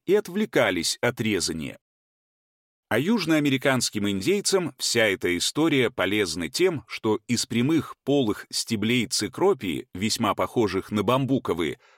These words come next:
здорово делать духовые трубки сарбаканы, из которых так сподручно плеваться отравленными стрелками.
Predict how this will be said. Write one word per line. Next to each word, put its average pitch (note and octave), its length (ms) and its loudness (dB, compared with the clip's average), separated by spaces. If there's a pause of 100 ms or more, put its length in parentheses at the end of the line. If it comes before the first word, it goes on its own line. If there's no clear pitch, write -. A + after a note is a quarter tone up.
(100)
здорово G#2+ 580 0
делать C#3+ 460 0
духовые A2+ 640 0
трубки C#3 600 -2
сарбаканы, A#2 880 0 (240)
из G2 180 -4
которых A2 440 0
так B2+ 260 0
сподручно B2+ 680 -2
плеваться A#2+ 560 0 (220)
отравленными G2+ 760 0
стрелками. E2 760 -2